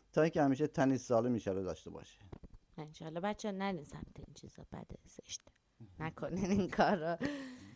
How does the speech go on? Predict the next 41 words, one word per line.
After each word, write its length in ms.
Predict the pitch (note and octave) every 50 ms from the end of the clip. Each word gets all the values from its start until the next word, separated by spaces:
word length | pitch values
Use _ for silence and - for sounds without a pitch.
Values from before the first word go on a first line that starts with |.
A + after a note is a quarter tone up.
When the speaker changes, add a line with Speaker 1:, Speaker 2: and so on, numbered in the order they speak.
| - -
Speaker 2:
و 40 | -
اینکه 600 | A3+ A#3+ B3+ C#4 C4+ - D4 D4+ D4+ D4+ D4+ D4+ D4
مرسی، 480 | D#4 F4 F#4+ G4+ - - - - D#4+ D#4+
مرسی 400 | D4+ D#4 D4 D4+ C#4+ - C#4+ C#4+
از 180 | C#4 C#4 C4+ C4 - - -
تموم 400 | C4+ B3+ A3+ A3+ A#3 B3 A#3+ A#3
کسایی 340 | A3+ B3 A#3+ A3 - A3 G#3+
که 80 | A#3
تا 100 | A3+ A#3
اینجا 280 | G#3+ G#3 G#3 G3 G#3+ G3+
ویدیو 320 | F#3+ G3+ F3+ G3 G#3 G#3
بامون 440 | F#3 F#3+ A#3+ B3 B3 B3 B3 A#3+ A#3
بودید. 320 | A3 A3+ G#3 A3+ A3+ G#3
متشکرم 520 | G3 F#3+ F#3 - - F#3+ F#3 - A3 G#3+ G#3+ G#3+
از 160 | G#3+ G#3 -
همتون. 400 | A3+ G#3 G3 G3 F#3+ - G#3 F#3+
کامنت 440 | - G#3+ G3 F#3 F#3 F#3+ F#3+ - G3
یادتون 480 | F#3+ F3+ E3+ F3 E3+ - - F3+ F3+
نره، 300 | F#3 G#3+ A#3 B3 B3 A#3
لایک، 320 | A3 G#3 G#3+ G#3+ G#3+ G#3 G#3
سابسکرایب 640 | - F#3 F3 E3+ E3 - - - F3 F3 F3 -
یادتون 320 | F3+ F3+ E3+ E3+ - F#3 F3+
نره، 160 | G3 A3 A3
نظراتتون 640 | G#3+ G#3 G3 F3+ G3 F#3 F#3 F#3 - F3+ - F#3+ F#3+
رو 60 | F3+
حتماً 200 | E3+ - G#3+ G#3+
کامنت 340 | G#3 G#3 G3+ G#3+ A#3+ A#3 A3
کنید. 120 | A#3 A3+
من 180 | A3 G#3+ G#3+ G#3
با 80 | G3
بابام 380 | F#3 E3+ F3+ F3 F3+ G3+ G3+ G3+
با 100 | F#3+ F#3
هم 100 | F#3+ F#3
دوتایی 300 | F3 F#3+ F3 - F#3 F#3+
میخونیم 500 | G3 G#3 C4 B3+ - C4 B3 A#3+ A#3 A#3
نظراتتون 640 | A3+ A3+ G#3+ A#3 A3+ A3+ A3 A3 A3 G#3+ - A3 A3
رو 60 | A3 G#3+
و 60 | G#3+
جوابتون 540 | G3+ A3 A3 A3 A#3+ B3+ C#4 B3+ D4 C4+ C4
رو 60 | C4+
می‌دیم. 340 | C4 C4+ B3 G#3 G3+ F3